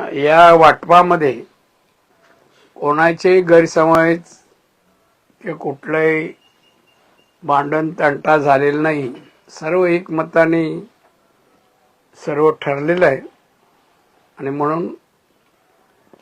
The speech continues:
मी प्रथम हे वाटपची संख्या जी आहे ती आपल्या समोर ठेवतो. भारतीय जनता पार्टी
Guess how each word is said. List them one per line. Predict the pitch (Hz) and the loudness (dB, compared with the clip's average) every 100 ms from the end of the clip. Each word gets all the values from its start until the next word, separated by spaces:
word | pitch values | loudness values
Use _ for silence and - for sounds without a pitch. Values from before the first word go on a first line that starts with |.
| _ _ _ _ _ 151 | _ _ _ _ _ -8
मी | 151 160 160 170 _ - | -4 -4 -6 -10 _ -10
प्रथम | 151 - 180 185 - - _ _ - | -8 -4 -2 0 -4 -8 _ _ -10
हे | 151 | -6
वाटपची | 151 147 139 175 165 - 185 | -2 -2 -2 -4 -6 -8 -16
संख्या | - 160 156 185 160 - _ _ _ _ _ _ _ _ _ 151 | -4 -4 0 4 4 2 _ _ _ _ _ _ _ _ _ -6
जी | 156 | -2
आहे | 147 160 | 0 -2
ती | 202 - | -6 -4
आपल्या | 147 135 156 | -4 -4 -6
समोर | 147 156 151 143 | -6 -6 -4 -4
ठेवतो. | - 156 165 120 - - _ _ _ _ _ _ _ _ _ _ _ _ _ _ _ _ _ _ _ _ _ _ _ _ _ _ _ _ _ _ _ _ _ _ _ _ _ _ _ _ _ _ - | -4 -4 -4 -8 -8 -20 _ _ _ _ _ _ _ _ _ _ _ _ _ _ _ _ _ _ _ _ _ _ _ _ _ _ _ _ _ _ _ _ _ _ _ _ _ _ _ _ _ _ -2
भारतीय | 151 151 - 190 | 0 0 4 4
जनता | 180 175 165 165 185 | 4 2 2 4 4
पार्टी | 190 143 170 165 139 | 6 4 4 0 -4